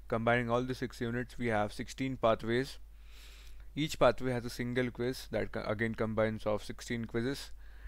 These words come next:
Each quiz has a batch, so you will be earning sixteen batches in total,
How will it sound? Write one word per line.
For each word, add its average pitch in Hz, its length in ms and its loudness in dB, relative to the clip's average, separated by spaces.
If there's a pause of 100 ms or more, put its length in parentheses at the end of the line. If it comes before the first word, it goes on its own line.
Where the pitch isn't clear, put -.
(220)
Each 151 260 -2
quiz 135 220 4
has 113 320 8
a 113 100 6
batch, 110 560 6 (800)
so - 100 -4
you 123 80 4
will 123 120 4
be 127 120 2
earning 123 280 4
sixteen 135 500 -4
batches 110 340 4
in 117 160 -2
total, 101 320 0